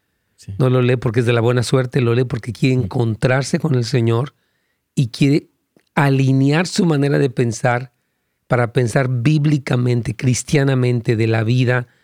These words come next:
Speaker 2: de las tragedias, de, este, las cosas que están pasando en el mundo, etcétera, ¿verdad? Entonces,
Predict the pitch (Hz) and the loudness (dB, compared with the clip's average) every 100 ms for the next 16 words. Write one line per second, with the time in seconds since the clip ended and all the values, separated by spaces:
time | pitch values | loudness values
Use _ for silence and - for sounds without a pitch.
0 | _ _ - 196 196 151 135 - 123 95 | _ _ -4 0 2 2 0 -2 -2 0
1 | 98 135 131 120 117 113 - _ _ _ | 0 0 2 2 0 -2 -8 _ _ _
2 | _ - 120 135 143 147 - 131 113 - | _ -4 0 2 2 0 0 -2 -4 -6
3 | - 123 110 104 _ _ - 127 117 110 | -4 -2 -2 -4 _ _ -4 0 0 0
4 | - 117 135 - 120 123 135 123 120 110 | -2 -2 -2 -2 -2 -2 0 0 0 0
5 | 117 139 139 123 - 131 117 110 113 123 | 2 2 2 0 -2 -4 -2 -2 0 -2
6 | 135 127 | -2 0